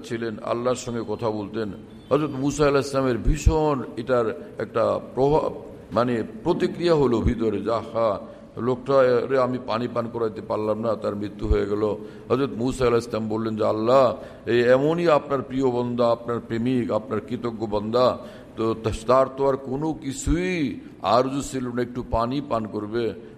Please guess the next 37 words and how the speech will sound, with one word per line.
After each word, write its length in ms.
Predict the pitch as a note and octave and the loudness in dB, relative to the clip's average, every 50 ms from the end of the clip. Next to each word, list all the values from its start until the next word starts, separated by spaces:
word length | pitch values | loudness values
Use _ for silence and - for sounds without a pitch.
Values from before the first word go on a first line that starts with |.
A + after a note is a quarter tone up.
| - - | -12 -4
তা 120 | - B2 C3 | 0 2 4
আমি 320 | C#3 C#3+ D3+ D3+ D3+ D3 | 4 2 2 0 0 0
একটু 200 | C#3 - D3 C#3 | -2 -2 -4 -6
পানি 300 | - - A#2+ B2 B2+ A#2+ | -2 -2 -2 -2 -2 -2
পান 200 | A2 C3 B2 B2 | -2 -2 -2 -2
করাইতাম, 560 | G#2+ - B2 A#2+ A#2 A#2+ A#2+ B2 B2 A2 G2 F2+ - - - - - - | 0 2 2 2 2 4 2 2 2 2 -2 -8 -10 -16 -18 -18 -8 0
আপনি 320 | - A#2 A#2 A#2 - A#2+ | 0 0 0 2 0 -2
লোকটাকে 460 | A#2 A2+ A2+ A2 - - B2 A#2 A#2 A#2 | -2 0 -2 -2 0 -2 -2 0 0 -4
পানি 380 | A#2 A#2+ A2+ A2+ A#2 A#2+ A#2+ A#2+ A#2+ - | -2 0 0 0 2 0 -2 -2 -4 -2
পান 320 | G#2+ A2 A2 A2+ A2+ A2 G#2+ A2 | 0 2 2 2 2 -2 -6 -2
করারও 680 | A2 A#2 A#2+ A#2 A#2+ A#2+ B2 C#3+ D3 C#3+ C3 A#2 G#2+ G2 | 2 2 4 4 4 4 4 4 4 4 2 2 0 -4
সুযোগ 360 | - - A#2+ A#2+ A#2+ A#2+ G#2 F2+ E2+ | 0 0 2 2 2 -2 -4 -2 -4
দিলেন 240 | G2+ G#2 G#2 G2 F#2+ | -2 0 0 0 0
না, 260 | G2 F#2+ F2+ E2 D#2+ - - - - - - - | 0 -2 -2 -2 -4 -8 -14 -16 -18 -20 -10 2
তার 160 | - G#2+ G#2+ G#2 | 4 4 4 4
মৃত্যু 340 | A2+ C3 - - C3 A#2+ | 2 0 0 6 6 6
ঘটলো। 480 | G#2 G#2+ A2+ G#2+ A2 A#2 B2 A#2+ A2 - - - - - - G2+ | 6 6 -2 -4 -2 -2 0 0 0 -2 -4 -10 -16 -16 -6 0
আল্লাহ, 400 | G2 A2+ A#2+ B2+ C3 C3+ C3+ C#3 | 0 0 2 4 6 6 6 8
এই 260 | C3+ C3+ C3+ C3+ C3 | 6 4 2 2 0
রহস্য 540 | A#2 A#2 A#2+ A#2 C#3+ C#3+ - - - D#3 D3+ | 0 0 2 2 4 2 2 0 -2 -8 -6
তো 140 | - D3+ | -4 -2
আমি 180 | C3+ B2+ A2+ G#2+ | -2 -2 -2 -6
বুঝলাম 420 | F#2+ G#2 A2+ A2+ G#2+ G#2 F#2 E2 | -6 -4 -6 -2 -2 -2 -2 -2
না, 120 | D2+ C#2+ C#2+ - - - - - - - - - - - - A#2 A2+ - - G#2+ - - - F#2+ - - - - - - - - - - - - | -4 -10 -12 -14 -16 -20 -20 -20 -20 -14 -14 -14 -12 -8 -6 -6 -4 -2 -2 -2 -2 -2 -10 -10 -10 -12 -20 -20 -20 -20 -20 -18 -10 -8 0 0
<laughs> 0 | |
এর 340 | - - B2 C3+ C3+ B2+ A2 G#2+ | 2 4 6 6 6 4 4 2
রহস্য 400 | A#2 A#2 B2 C3+ B2+ - C#3+ C3+ | 4 4 4 4 2 0 -4 -4
তো 120 | - C3 | 0 0
আমার 260 | A#2+ A#2 A#2+ A#2 A2 | 0 2 2 0 0
বুঝে 320 | G2 G2+ B2+ C3+ B2+ B2 G#2+ | 0 -2 -6 -2 2 2 2
আসে 200 | F#2+ E2+ - F2 | 2 0 -4 -6
নাই। 180 | F2 E2 D2 - - - - - - - - - | -8 -8 -10 -12 -16 -20 -20 -20 -20 -16 -6 0
আপনার 400 | - C3 C#3 - E3 D#3+ D#3+ D#3+ | 2 2 2 2 0 0 0 0
ব্যাপারে 300 | D3+ C#3+ C#3+ D#3+ D#3 D3+ | 0 -2 -4 -2 -2 -2
কোনো 320 | D3 D3 D#3 D#3+ D#3 D3+ D3 | -2 -4 -6 -4 -2 -2 -2
অভিযোগ 380 | D3+ D#3 E3+ E3+ E3 F3+ E3+ D3 | -2 -4 -6 -4 -4 -6 -6 -4
না, 260 | C3 B2 A#2+ B2+ C3+ | -4 -2 -2 -2 -4